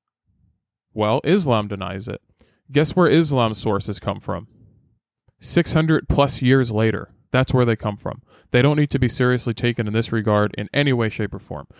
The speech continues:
There are so, so, so many sources from way before that. Uh, in fact, the book of John, the earliest fragment, uh, that has been found from the book of John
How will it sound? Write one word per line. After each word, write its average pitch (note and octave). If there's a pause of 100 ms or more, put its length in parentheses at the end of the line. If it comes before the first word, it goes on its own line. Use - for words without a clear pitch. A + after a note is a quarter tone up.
(260)
There D3
are A2
so, F3
so, C#3
so B2+
many A#2
sources G#2
from G#2+
way C3
before G#2+
that. F#2 (400)
Uh, G#2+
in C3
fact, D#3
the C3
book F#3
of B2+
John, C#3
the C3
earliest D3+
fragment, B2 (300)
uh, A2
that A#2
has A2+
been A#2
found A#2
from B2
the G#2
book A#2
of G#2+
John A#2